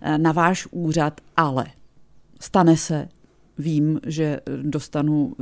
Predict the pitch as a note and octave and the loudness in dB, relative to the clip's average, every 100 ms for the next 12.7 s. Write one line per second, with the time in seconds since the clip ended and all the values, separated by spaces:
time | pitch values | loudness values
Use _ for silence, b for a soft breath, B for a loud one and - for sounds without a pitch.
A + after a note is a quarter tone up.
0 | C#3 C#3 D3+ - E3 D3+ D#3 D3 C#3 C#3 | -6 -6 -6 0 0 2 2 2 0 -2
1 | C#3+ D#3+ D#3+ D#3 C#3+ C3 C3+ C3+ - - | -2 2 2 2 2 2 0 -4 -10 -8
2 | C#3 - G3 F3 E3 D#3+ C3+ C3 B2 - | -8 -4 -2 -2 0 2 4 2 0 -2
3 | - A2 C3 C3 A2+ C3 D3+ C#3 - D3 | -4 -4 -4 -4 -6 -8 -4 -4 -2 -2
4 | D3 D3 - F3 F3 D#3+ C#3+ B B B | 0 -2 -4 -4 -2 -2 -2 B B B
5 | B B - B2+ B2+ - D3 C#3+ D#3 C#3+ | B B -6 -2 -2 -2 -2 0 2 0
6 | - - D3 C#3+ C#3 A#2+ B2+ B2+ C3 C#3+ | -2 -4 0 2 2 2 0 -2 0 0
7 | C3+ D3+ C3+ - C3 C3+ D3 D#3 D3 C#3+ | 2 2 2 0 2 4 6 8 6 4
8 | D3+ C#3+ C#3+ C#3+ - C#3+ D3+ D3 D3+ D3 | 4 4 6 4 4 0 0 4 6 6
9 | D3 - D#3 D3 - D3+ D#3 D#3 D#3+ D#3 | 4 0 -2 -2 -2 2 4 6 8 6
10 | D#3+ - C#3+ - - D3 - - D3+ D3+ | 4 0 -6 -6 -6 -6 -6 -4 -2 -2
11 | D3 C#3+ - C#3+ D#3 D#3 C#3 D3 - C#3+ | -2 -4 -4 0 2 2 0 -2 -2 -4
12 | D3+ D3+ D3 D#3 D3 D#3 | 0 0 0 0 -2 0